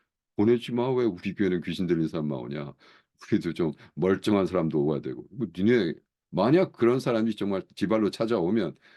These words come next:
우리가 딜하죠. 왜? "아, 내쫓으면 되잖아, 예수 이름으로." 어? 아무리 기도해도 안 나가? 아, 그럼 또 금식하고 기도하셔야지.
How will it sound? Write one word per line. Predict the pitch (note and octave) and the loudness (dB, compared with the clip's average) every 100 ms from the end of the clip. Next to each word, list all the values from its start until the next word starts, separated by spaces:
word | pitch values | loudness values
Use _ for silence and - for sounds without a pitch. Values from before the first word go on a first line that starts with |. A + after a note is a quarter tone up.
| _ | _
우리가 | F#2+ A#2 A#2 | -6 -2 0
딜하죠. | - A2+ G#2 B2+ G#2+ A#1+ - _ _ _ - | 2 2 2 0 -2 -2 -10 _ _ _ -10
왜? | - G2+ D2 - _ _ - | -2 0 0 -8 _ _ -12
"아, | A3 - - | -10 -10 -2
내쫓으면 | C3 D#3 D#3 E3 | 0 0 -2 0
되잖아, | G2+ G2 A2 D#2+ | 0 0 0 2
예수 | E2+ - | 2 0
이름으로." | D2+ D#2+ E2 C2+ A1+ - - _ _ _ | -4 -4 -6 -8 -14 -18 -20 _ _ _
어? | G2 D3+ - _ _ _ - | -12 -12 -16 _ _ _ -16
아무리 | - C#3 B2+ | -4 -2 0
기도해도 | A2 A2 G#2+ F2+ | 2 2 4 0
안 | F2+ | 0
나가? | G#2 C3+ - | 0 -2 -8
아, | |
그럼 | - C#3+ D#3+ | -8 -8 -6
또 | C3+ | -6
금식하고 | - A#2 A#2+ - A#2 A#2 | -2 0 0 -4 -2 0
기도하셔야지. | G2+ G#2+ C3 C#3+ - - | 0 -2 -4 -8 -8 -12